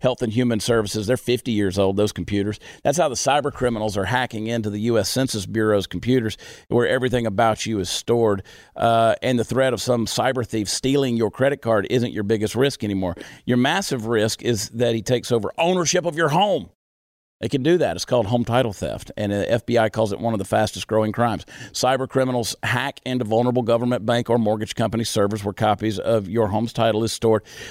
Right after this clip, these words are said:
forges your signature, sa-, says you s-, sold your home to him, then borrows on your home and leaves you in debt. You won't even know it's happened until the collection notices start showing up. Protect your most valuable investment. Go to home title lock dot com. Register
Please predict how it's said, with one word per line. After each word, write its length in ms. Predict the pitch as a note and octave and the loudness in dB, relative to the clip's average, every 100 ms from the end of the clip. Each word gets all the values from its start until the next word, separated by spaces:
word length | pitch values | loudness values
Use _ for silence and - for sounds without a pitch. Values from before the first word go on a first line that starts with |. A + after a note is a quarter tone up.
| - | -2
forges 420 | C3+ C#3+ B2+ A#2 | 0 2 0 -2
your 80 | B2 | -2
signature, 540 | - B2+ A#2 G#2 B2 | 0 0 0 -2 -2
sa-, 220 | A#2 B2 A#2 | 0 -2 -2
says 400 | A#2 - C3 B2 | -4 0 0 0
you 60 | |
s-, 180 | D#3 - _ | -6 -10 _
sold 260 | - B2 F3+ | 0 0 2
your 100 | E3 | 2
home 180 | A3+ A#3+ | 2 2
to 80 | |
him, 300 | G3 D4 B2+ - - - _ - | 2 2 0 -8 -20 -20 _ -2
then 140 | C#3 | 0
borrows 420 | A#2 C3+ D#3 A#2+ | 4 2 2 2
on 140 | C3 B2+ | 2 2
your 100 | A2+ | 2
home 240 | C3 C3 | 2 2
and 100 | A#2+ | 2
leaves 280 | C3 C3 A2+ | 2 2 2
you 100 | C#3 | 2
in 140 | C3+ | 2
debt. 340 | C3+ D#3 G2+ _ - - | 2 0 -2 _ -20 -4
You 140 | - D#3+ | 2 4
won't 160 | E3+ | 2
even 340 | D3+ D3 B2 C3 | 2 0 2 2
know 200 | E3+ F#3+ | 0 -2
it's 100 | D3+ | -2
happened 400 | D3 E3 C#3+ A2+ | -2 -2 -2 -2
until 160 | A#2+ | -2
the 80 | A2 | 0
collection 400 | A2 B2+ A#2+ G#2 | 0 0 0 0
notices 380 | G#2 G2+ - G2+ | 2 2 0 0
start 240 | A#2 F2 | 0 0
showing 280 | - A#2 A2 | 2 2 2
up. 120 | A2 | -2
Protect 340 | E3 G#4 A4 - | -2 0 0 0
your 60 | |
most 180 | C#3+ A2 | 0 2
valuable 400 | A2+ A2+ G2 G#2 | 4 4 2 0
investment. 500 | G#2+ G#2+ G2+ G#2 - - C#3+ - C3 | 2 2 2 -2 -6 -12 -16 -6 0
Go 220 | F3 A3+ | 2 2
to 100 | F3+ | 2
home 260 | D#3+ D#3+ | 4 2
title 320 | C#3 C#3 B2+ A#2+ | 2 0 2 2
lock 260 | A2+ F2+ | 2 2
dot 240 | A#2 G#2 - | 2 0 0
com. 280 | G#2+ G2+ | 0 2
Register 480 | A#2 C#3 - B2+ A#2 | 2 0 -2 -4 -4